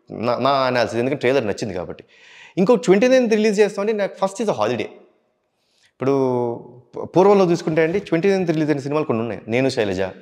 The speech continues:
ఆ, రఘువరన్ బీటెక్. అసలు రఘువరన్ బీటెక్ అసలు మన, మన, మన తెలుగు సినిమానే కాదు,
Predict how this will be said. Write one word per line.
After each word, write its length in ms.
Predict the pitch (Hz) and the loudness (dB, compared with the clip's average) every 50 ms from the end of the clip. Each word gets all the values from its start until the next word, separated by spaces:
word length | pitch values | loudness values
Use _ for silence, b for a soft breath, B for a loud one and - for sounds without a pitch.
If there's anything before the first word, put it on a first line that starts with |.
| - - - b b b b b b b b b b _ - | -20 -20 -20 b b b b b b b b b b _ -8
ఆ, 280 | 90 90 90 90 90 90 95 | -6 -6 -6 -6 -6 0 2
రఘువరన్ 340 | 120 131 143 151 147 131 | 2 6 6 6 6 4
బీటెక్. 240 | 107 107 101 110 101 90 | 2 0 0 0 -2 -2
అసలు 120 | 95 90 | -2 0
రఘువరన్ 280 | 90 92 113 139 156 160 | 2 2 4 4 4 2
బీటెక్ 260 | 165 156 175 160 - | 2 2 0 2 2
అసలు 160 | 160 160 151 | 0 0 0
మన, 100 | 143 135 | -2 -2
మన, 240 | 113 110 120 120 - - | -2 -2 -2 -2 -2 -2
మన 120 | 113 107 104 - - - - _ - _ | -4 -4 -4 -6 -12 -20 -20 _ -6 _
తెలుగు 160 | - 127 135 156 | 0 2 2 4
సినిమానే 360 | 151 208 185 196 208 208 208 | 4 4 4 4 4 4 4
కాదు, 320 | 208 - - 160 151 120 | 4 4 4 4 4 2